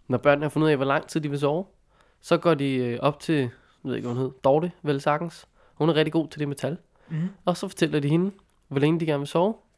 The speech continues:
Speaker 1: og så regner hun ud, hvornår de skal gå i seng, for at få det antal timer søvn.
Speaker 2: <laughs> Fedt.
Speaker 1: Og det er jo sødt.
Speaker 2: Ja, ja.
Speaker 1: Men det virker jo ikke i praksis, fordi hvis de simpelthen vil gerne have ti timer søvn, øh, fedt, jamen, så må du gå glip af de sidste fire lektioner, aftensmaden,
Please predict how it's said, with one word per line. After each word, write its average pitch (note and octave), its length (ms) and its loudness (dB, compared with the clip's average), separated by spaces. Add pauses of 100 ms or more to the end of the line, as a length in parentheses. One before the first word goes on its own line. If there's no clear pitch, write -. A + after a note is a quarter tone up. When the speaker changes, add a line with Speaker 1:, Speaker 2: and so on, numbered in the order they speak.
(120)
Speaker 1:
og D3+ 100 -2
så F3 100 2
regner D3 260 4
hun D#3 160 2
ud, E3+ 140 0
hvornår D3 240 -2
de C#3+ 60 -12
skal C#3 160 -12
gå C3+ 100 -2
i A#2 40 -4
seng, C3 200 -6 (440)
for C#3 120 -8
at A#2+ 40 -8
få C3+ 180 -6
det C3+ 80 -6
antal A2+ 260 -8
timer A2 240 -10
søvn. A#2 180 -10 (220)
Speaker 2:
<laughs> - 160 -20
Fedt. C#3 180 -10
Speaker 1:
Og - 100 -6
det C3 60 -8
er B2 40 -2
jo A2+ 60 -2
sødt. - 320 -10 (280)
Speaker 2:
Ja, D#3 40 -2
ja. D#3+ 80 0
Speaker 1:
Men C#3+ 100 -2
det A#2+ 80 2
virker C#3 160 10
jo D#3+ 60 10
ikke D3 140 4
i - 20 -20
praksis, B2 420 -4
fordi C#3 180 0
hvis B2+ 100 -2
de - 40 -16
simpelthen D#3+ 320 4
vil D#3+ 60 4
gerne D3 120 4
have C3 60 -2
ti E3+ 160 -6
timer C3 200 -4
søvn, C3 280 -6 (500)
øh, - 60 -12 (420)
fedt, D#3+ 200 0
jamen, C#3+ 200 -4
så E3+ 80 2
må F3 100 4
du D3+ 80 4
gå C#3 220 0
glip D#3+ 260 2
af C3 360 0
de C3 100 -10
sidste C#3+ 560 0
fire E3 220 4
lektioner, D#3 640 0
aftensmaden, C3+ 720 0